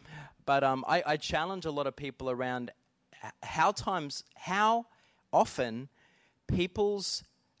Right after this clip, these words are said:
um, understanding of their local church can actually be negatively affected by sometimes the things that they allow themselves to watch on the internet.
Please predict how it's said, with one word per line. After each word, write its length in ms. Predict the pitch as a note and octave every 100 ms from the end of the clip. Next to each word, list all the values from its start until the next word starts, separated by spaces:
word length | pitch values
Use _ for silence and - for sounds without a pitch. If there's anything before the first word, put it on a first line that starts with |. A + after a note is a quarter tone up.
| -
um, 300 | C#3 C3+ -
understanding 840 | D3 F#3+ G3 - - D#3+ D#3+ C#3+ C3
of 140 | A#2+
their 100 | B2
local 380 | B2 C3 - C3
church 400 | - C3 A2 -
can 160 | C3
actually 280 | C#3 - D3
be 120 | B2
negatively 540 | A2+ A#2 C3 C#3+ C3 C3+
affected 560 | - A#2 - F#2 A2 - _ _ _ _ _
by 120 | B2
sometimes 460 | - C#3+ C#3+ C#3+ B2+
the 60 |
things 280 | - C3 B2+
that 100 | A#2+
they 100 | A2+
allow 260 | A2+ A#2+ B2
themselves 420 | A#2 - A2+ -
to 100 | A#2+
watch 240 | G#2+ -
on 100 | A2+
the 100 | G#2
internet. 360 | G#2 - -